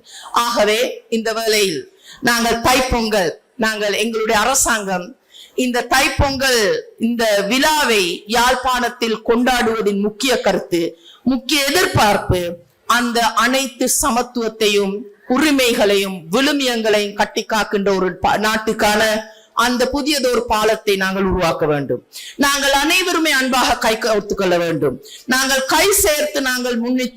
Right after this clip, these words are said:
முன்ன-, முன்னின்று பயணிக்க வேண்டியிருக்கிறது. அதற்கான பொறுப்பு என்ன வேண்டியது இன்றைய தலைமுறையாகின்ற எங்களுடைய கடமை. எங்களுடைய எதிர்கால தலைமுறைக்கு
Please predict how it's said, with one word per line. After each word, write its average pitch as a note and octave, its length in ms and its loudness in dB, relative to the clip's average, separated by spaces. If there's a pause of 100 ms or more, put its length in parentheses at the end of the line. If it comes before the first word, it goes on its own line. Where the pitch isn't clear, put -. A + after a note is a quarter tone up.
(140)
முன்ன-, B3 400 0
முன்னின்று B3+ 460 0
பயணிக்க G#3+ 420 2
வேண்டியிருக்கிறது. D#3 680 -2 (440)
அதற்கான B3+ 580 0
பொறுப்பு D4 400 2
என்ன B3 200 2
வேண்டியது A3+ 420 0 (440)
இன்றைய C4 480 4 (340)
தலைமுறையாகின்ற A3 880 0 (200)
எங்களுடைய G3+ 480 0
கடமை. E3 320 0 (520)
எங்களுடைய C4 400 0 (160)
எதிர்கால D4 420 2 (120)
தலைமுறைக்கு G#3+ 560 0